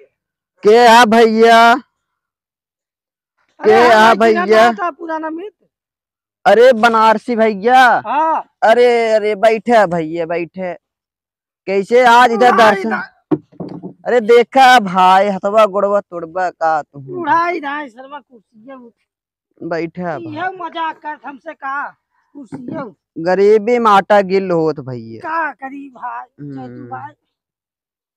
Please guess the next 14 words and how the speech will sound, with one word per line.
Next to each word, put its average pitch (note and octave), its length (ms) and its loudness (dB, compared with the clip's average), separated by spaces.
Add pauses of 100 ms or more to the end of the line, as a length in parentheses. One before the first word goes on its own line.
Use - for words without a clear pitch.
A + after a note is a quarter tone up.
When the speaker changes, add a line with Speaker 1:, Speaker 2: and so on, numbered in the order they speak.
(240)
Speaker 2:
और D4+ 120 -10
बतावा D4+ 500 -6
हाल C#4+ 180 -6
चाल C#4 240 -14
कैसे C4+ 340 -20
बीतत A#3+ 320 -20
बा? G#3 280 -14
Speaker 1:
ठीक A3 500 -8
बा, A3+ 300 2
बड़े A#3 280 2
दिन A3+ 260 -2
बाद G#3 320 2
आया G3+ 280 2
भैया। C#3+ 440 -12